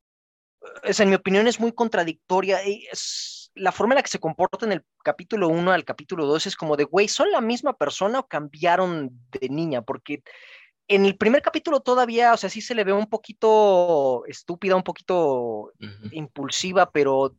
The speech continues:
Speaker 1: desde cierto punto alcanzas a ver un poquito de la Leia de la trilogía original, que tiene sabiduría,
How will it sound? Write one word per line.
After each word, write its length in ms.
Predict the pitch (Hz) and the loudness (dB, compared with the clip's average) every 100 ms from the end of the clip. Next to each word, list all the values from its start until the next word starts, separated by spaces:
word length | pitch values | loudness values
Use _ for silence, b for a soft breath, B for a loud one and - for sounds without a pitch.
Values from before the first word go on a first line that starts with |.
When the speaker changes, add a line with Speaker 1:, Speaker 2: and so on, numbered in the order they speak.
| _ | _
Speaker 1:
desde 200 | 147 139 | -10 -6
cierto 300 | - 180 196 | -4 -2 -2
punto 220 | 208 196 | 0 0
alcanzas 360 | 190 185 180 175 | 0 0 -4 -4
a 80 | 151 | 0
ver 300 | 160 170 180 b b _ | 2 0 -4 b b _
un 100 | 226 | -2
poquito 400 | 247 240 226 233 | -2 -2 2 2
de 80 | 196 | 4
la 140 | 165 | 4
Leia 1000 | 165 180 202 202 190 185 165 147 131 123 - _ | 2 2 2 4 4 6 4 4 0 -4 -8 _
de 240 | 147 147 143 | _ -8 -8
la 80 | |
trilogía 280 | 143 156 185 | -8 -6 -4
original, 460 | 175 190 196 202 196 | -4 -2 0 0 0
que 120 | 156 | -6
tiene 600 | - 175 180 185 185 175 b b b | -2 0 2 2 2 0 b b b
sabiduría, 840 | - 143 165 180 226 220 208 202 | -4 -4 -4 -4 2 6 6 4